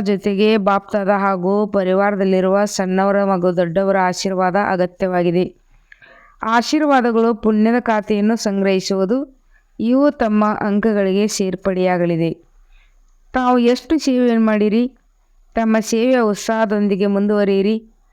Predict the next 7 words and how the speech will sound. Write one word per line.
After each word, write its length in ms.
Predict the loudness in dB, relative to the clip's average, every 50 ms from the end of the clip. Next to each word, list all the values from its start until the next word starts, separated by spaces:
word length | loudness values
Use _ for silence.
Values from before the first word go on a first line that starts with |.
| _ _ _ _ -6
ಆದರೆ 460 | -4 0 0 0 0 0 0 0 0 -2
ಸೇವೆಯ 560 | -2 -2 -2 0 2 2 2 2 2 2 2
ಜೊತೆಗೆ 400 | 0 0 0 0 -2 -2 0 2
ನಿರ್ಮಾಣತೆ 640 | 2 2 2 2 2 2 2 2 2 0 0 -2 -2
ಹಾಗೂ 400 | 0 2 2 2 2 2 0 -2
ಪರಸ್ಪರ 540 | 0 -2 -2 -2 -2 -4 -2 -2 0 2 2 2 0 0 -4 -12 _ _ _ _ _ _ _ _ -4
ಹೊಂದಾಣಿಕೆ, 760 | -4 -2 0 2 2 2 2 2 0 -2 -2 -6 -6 -8